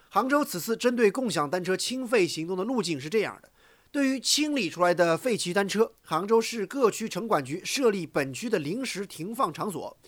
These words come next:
城管各中队设置临时堆放点，临时堆放点时限最长不超过二十天，各单车企业组织力量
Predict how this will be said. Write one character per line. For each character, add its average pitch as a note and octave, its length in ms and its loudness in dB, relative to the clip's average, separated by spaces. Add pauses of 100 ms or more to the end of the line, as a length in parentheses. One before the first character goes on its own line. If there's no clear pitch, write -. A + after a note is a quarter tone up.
(520)
城 A#3+ 180 0
管 F3 260 8
各 A#3+ 160 6
中 A3+ 140 4
队 A3 260 2
设 B3 200 4
置 D3+ 160 2
临 D#3+ 200 -2
时 F#3 160 -4
堆 A#3 140 -2
放 A3+ 160 0
点， G2+ 220 -12 (480)
临 B3+ 200 2
时 A#3+ 160 0
堆 C#4 140 2
放 C4 160 4
点 C#3+ 240 -2
时 - 240 -2
限 A3+ 240 0 (160)
最 C#4 160 0
长 D#3+ 240 -2
不 G#3 100 -8
超 G#3+ 200 -2
过 F3 160 0
二 G#3+ 120 2
十 C#3+ 120 -4
天， F3+ 180 -6 (460)
各 C#4 200 6
单 B3+ 200 6
车 C4+ 120 4
企 C#3+ 200 -6
业 D3 120 -2
组 C#3 160 -8
织 C3 120 -8
力 C4 100 2
量 E3+ 180 0